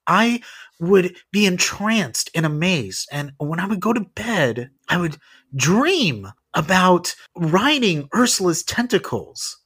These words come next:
And I read on a message board years later that they were planning on building this. And I got so excited.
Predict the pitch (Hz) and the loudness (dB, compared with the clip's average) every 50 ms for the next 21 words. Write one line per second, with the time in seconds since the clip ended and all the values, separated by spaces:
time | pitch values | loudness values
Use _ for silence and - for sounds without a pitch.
0 | - 196 202 196 196 185 170 - - - _ _ _ _ _ _ _ _ - 175 | -4 -4 -2 -2 -2 -4 -6 -8 -10 -20 _ _ _ _ _ _ _ _ 0 2
1 | 202 214 196 170 170 185 233 277 311 269 214 160 143 - - - 185 214 226 214 | 2 4 4 2 2 2 2 4 4 4 4 2 0 -2 -2 -2 2 2 2 2
2 | 185 180 196 240 254 - - 240 175 - - - 160 147 135 131 131 123 120 123 | 2 0 -2 -2 -2 -2 -2 -2 -2 -4 -6 -6 -4 -2 0 2 2 2 2 2
3 | 131 135 135 - _ _ _ _ _ - 165 156 185 233 269 294 285 254 - 202 | 0 -2 -6 -12 _ _ _ _ _ -6 -2 2 4 6 6 6 4 2 0 -2
4 | 190 208 233 277 277 247 180 139 113 113 123 - 175 180 190 185 - 202 214 214 | -4 -2 -2 -2 0 2 2 2 0 -2 -2 -2 0 0 0 0 2 2 2 4
5 | 240 262 254 - - 202 185 180 170 175 175 165 160 156 143 135 - 175 180 226 | 4 2 0 -2 -8 -4 -4 -2 -2 -2 -2 -2 -4 -4 -4 -4 -4 -4 -4 -2
6 | 254 - 285 226 156 123 110 92 80 - - - - - - - - - 190 - | -2 -4 -2 -2 -4 -6 -6 -8 -10 -12 -10 -8 -8 -8 -8 -8 -4 -4 -2 0
7 | - 208 214 247 247 247 247 - - - - - 240 226 226 226 220 - - - | 0 0 2 2 2 2 2 0 -2 -2 0 0 0 0 0 -2 -2 -2 -2 -2
8 | 214 214 214 208 180 147 107 - - | -2 -2 -2 -2 -2 -4 -4 -6 -10